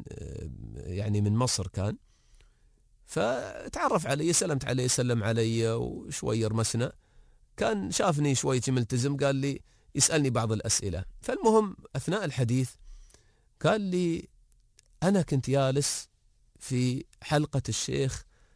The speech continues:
أبو بكر الجزائري". أبو بكر الجزائري هذا الله يرحمه كان من، آه، علماء المدينة،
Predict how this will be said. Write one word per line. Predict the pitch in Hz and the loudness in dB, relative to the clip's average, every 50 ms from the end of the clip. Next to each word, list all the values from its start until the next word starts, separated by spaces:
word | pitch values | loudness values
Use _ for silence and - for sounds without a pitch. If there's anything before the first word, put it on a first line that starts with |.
| _ _ - | _ _ -2
أبو | 117 120 120 120 | 0 2 2 2
بكر | 120 139 - - 135 117 | 2 2 0 0 0 0
الجزائري". | 117 107 110 113 104 113 110 98 95 98 92 92 - - | 2 2 2 2 2 2 0 0 0 -2 -2 -2 -2 -2
أبو | 123 127 147 | -2 0 0
بكر | 165 185 170 - 165 | 0 0 0 0 0
الجزائري | 143 120 120 123 127 151 151 - 139 135 113 120 | 0 2 2 2 2 2 2 2 0 0 0 0
هذا | 127 123 120 | 0 0 0
الله | 117 131 131 123 | 0 2 2 2
يرحمه | 107 101 - 127 120 120 113 113 - - - - - - - - | 2 2 0 2 2 2 2 0 -4 -8 -20 -20 -20 -20 -16 -6
كان | - 156 151 143 135 | -2 0 2 2 2
من، | 117 117 113 113 104 - - - - | 2 2 2 0 -2 -4 -8 -8 -4
آه، | - 104 101 95 | -2 -2 0 0
علماء | 98 113 110 110 113 117 113 107 - | 0 0 2 2 2 2 0 0 0
المدينة، | 107 98 98 104 101 113 123 120 110 107 110 107 | 0 0 0 0 0 2 2 2 2 2 0 -2